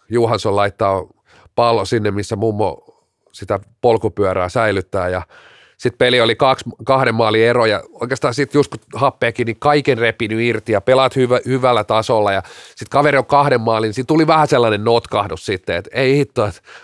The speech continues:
on niinku kaikki laitettu tähän niinku laariin ja sekään ei riitä.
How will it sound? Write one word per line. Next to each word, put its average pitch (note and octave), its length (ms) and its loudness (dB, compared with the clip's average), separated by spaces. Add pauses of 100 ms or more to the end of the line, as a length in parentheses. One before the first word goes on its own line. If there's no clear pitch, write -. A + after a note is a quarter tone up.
on C3+ 80 -6
niinku - 180 -8
kaikki D3 320 2
laitettu G#2+ 380 0
tähän G#2+ 280 -4
niinku G#2 240 -6
laariin G#2+ 340 0
ja E2+ 80 -8
sekään G#2+ 400 -2
ei F#2 140 -4
riitä. G2 440 -8